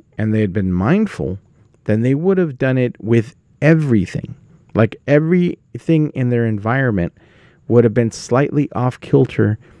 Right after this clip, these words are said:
and bigger and would have given them the representation, you know, of the size thing that they needed. And I don't know why, too, like, with that particular trick, that's a camera trick, which Peter Jackson, you know, employed.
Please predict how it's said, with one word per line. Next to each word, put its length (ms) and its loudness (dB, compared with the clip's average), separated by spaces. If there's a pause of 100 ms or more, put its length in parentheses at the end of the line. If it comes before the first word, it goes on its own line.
(360)
and 300 0
bigger 580 2
and 200 -4
would 120 2
have 140 -2
given 300 -2
them 100 -2
the 120 0
representation, 1040 -2
you 140 -2
know, 180 2
of 180 -4
the 80 -2
size 400 -2
thing 220 0
that 140 -6
they 100 0
needed. 400 0 (540)
And 340 2
I 140 0
don't 180 0
know 140 -4
why, 460 -2
too, 380 2 (840)
like, 260 4 (120)
with 260 0
that 260 2 (360)
particular 640 2
trick, 480 -2
that's 220 -2
a 60 0
camera 580 2
trick, 400 -6 (580)
which 260 2
Peter 200 2
Jackson, 640 0
you 120 -2
know, 160 0
employed. 640 2